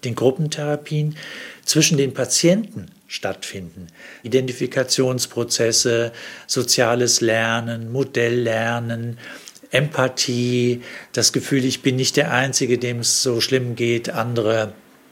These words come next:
haben auch ihr Päckchen zu tragen. Aber übrigens, die anderen sind auch nicht total am Boden, sondern in bestimmten Bereichen ihres Lebens kommen die sogar noch ganz gut zurecht.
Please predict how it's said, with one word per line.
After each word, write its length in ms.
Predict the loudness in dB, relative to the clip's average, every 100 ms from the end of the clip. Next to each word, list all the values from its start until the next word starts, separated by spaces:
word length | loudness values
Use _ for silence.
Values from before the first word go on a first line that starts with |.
| -16
haben 280 | -4 0 0
auch 260 | 2 2 4
ihr 180 | 2 2
Päckchen 400 | 0 0 -4 -4
zu 140 | -4
tragen. 760 | -6 -6 -4 -2 0 -2 -4 -8 -12 -16 -16 -18 -20 -10 0
Aber 300 | 2 4 2
übrigens, 480 | 2 4 4 2
die 200 | -2 -6 -4
anderen 400 | -2 0 0 0
sind 240 | 0 -2
auch 120 | -6
nicht 240 | -4 -4 -2
total 580 | -4 -2 0 0 0
am 220 | -2 -4 -2
Boden, 460 | 0 0 -2 -4
sondern 240 | -2 -2 -2
in 80 |
bestimmten 520 | -4 -2 2 2 4 2
Bereichen 440 | 4 2 0 -2
ihres 320 | -4 -2 0
Lebens 340 | 2 2 0 -2
kommen 180 | -2
die 60 | -2
sogar 320 | -2 -2 -2
noch 160 | -2 -6
ganz 260 | -6 -4
gut 200 | -6 -6
zurecht. 560 | -4 2 4 2 -2 -10